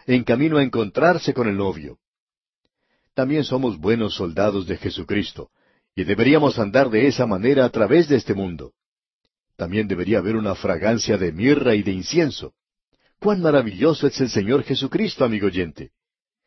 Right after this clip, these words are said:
La mirra nos habla de su muerte, el incienso nos habla de su vida, y ambos fueron, por cierto, dulces, ambos fueron gloriosos. Y nosotros debemos destacar esto nuevamente,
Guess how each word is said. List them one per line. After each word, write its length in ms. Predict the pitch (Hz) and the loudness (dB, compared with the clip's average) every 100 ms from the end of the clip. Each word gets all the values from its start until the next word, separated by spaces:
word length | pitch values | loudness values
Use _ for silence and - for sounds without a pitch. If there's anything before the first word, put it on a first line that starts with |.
| _ - | _ -2
La 160 | 143 | 0
mirra 360 | 160 175 165 143 | 2 2 4 2
nos 240 | 113 - | 0 2
habla 420 | 143 123 120 113 - | 2 2 2 2 0
de 180 | 107 101 | 0 0
su 160 | - | -2
muerte, 540 | 87 104 95 - 71 - _ _ _ | -2 0 0 -4 -14 -16 _ _ _
el 140 | - 107 | -2 2
incienso 580 | 113 - 120 139 110 117 | 2 2 2 2 0 -2
nos 200 | 101 - | 0 2
habla 360 | 135 120 117 | 2 2 2
de 100 | 110 | 2
su 200 | 107 107 | 0 -4
vida, 400 | 90 147 117 76 - _ _ _ | -2 0 0 -6 -10 _ _ _
y 120 | 113 | 0
ambos 300 | 170 175 147 | 2 2 0
fueron, 300 | - 156 139 | 2 4 2
por 200 | - 110 | 0 -2
cierto, 500 | - 156 139 139 120 _ _ | 2 2 2 -2 -4 _ _
dulces, 720 | 95 107 92 - 80 - - _ - | -2 -2 -2 -6 -10 -12 -18 _ -4
ambos 380 | 147 156 131 - | 0 0 0 -2
fueron 380 | 120 127 120 98 | 0 2 2 -4
gloriosos. 880 | 98 107 98 92 123 110 - 69 - _ _ _ _ _ | -6 -2 -2 2 2 0 -6 -14 -20 _ _ _ _ _
Y 100 | - | -4
nosotros 500 | 123 107 151 147 131 | -2 0 0 2 0
debemos 360 | 98 95 127 117 | 2 2 2 2
destacar 480 | 107 - 101 127 113 | 0 0 2 4 4
esto 280 | 131 - 117 | 4 2 -2
nuevamente, 680 | 101 107 92 92 82 - | 0 2 0 -2 -6 -12